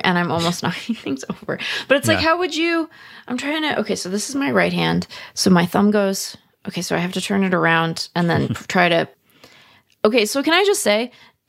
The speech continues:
Speaker 1: just sitting here, so here's how I'm trying to <laughs> Oh, this is terrible radio. Okay, so, like, Ben,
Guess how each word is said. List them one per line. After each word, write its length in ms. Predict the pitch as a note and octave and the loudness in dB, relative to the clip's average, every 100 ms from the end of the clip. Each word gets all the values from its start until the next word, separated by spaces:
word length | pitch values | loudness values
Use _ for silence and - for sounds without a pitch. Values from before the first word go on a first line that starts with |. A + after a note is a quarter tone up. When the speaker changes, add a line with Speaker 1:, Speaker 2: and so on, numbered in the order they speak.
| G#3 | -4
Speaker 1:
just 220 | B3+ - | -4 0
sitting 240 | A3 A#3+ | 0 2
here, 180 | B3+ A#3+ | 0 0
so 300 | A#3+ G#3+ - | 2 0 0
here's 220 | G#3 A#3 | 0 2
how 120 | A#3 A#3 | 4 2
I'm 80 | |
trying 180 | A3 G#3 | 4 2
to 80 | G#3 - - - - _ _ _ _ - | 0 -6 -16 -18 -20 _ _ _ _ -12
<laughs> 140 | G4+ - _ - - - - G#3+ - - - - - - - - - - - - F4+ - - | -12 -12 _ -20 -20 -16 -10 -8 -10 -12 -14 -12 -14 -10 -8 -8 -10 -12 -8 -6 -6 0 4
Oh, 640 | C#4 D4 D4 C#4+ C#4+ C4+ B3+ | 4 4 2 2 2 0 -2
this 180 | C#4+ | -4
is 160 | D4+ D4+ | -4 -6
terrible 500 | - C4+ A#3+ A#3 A3 | -4 0 0 0 -2
radio. 340 | G3+ F3+ D3+ F2+ | -2 -2 -2 -2
Okay, 220 | G#3 E3 - - | 0 -2 -4 -16
so, 240 | - B3 A#3 | -4 0 4
like, 220 | A3+ G#3 | 2 2
Ben, 280 | G#3 A#2 F3 | 0 0 -8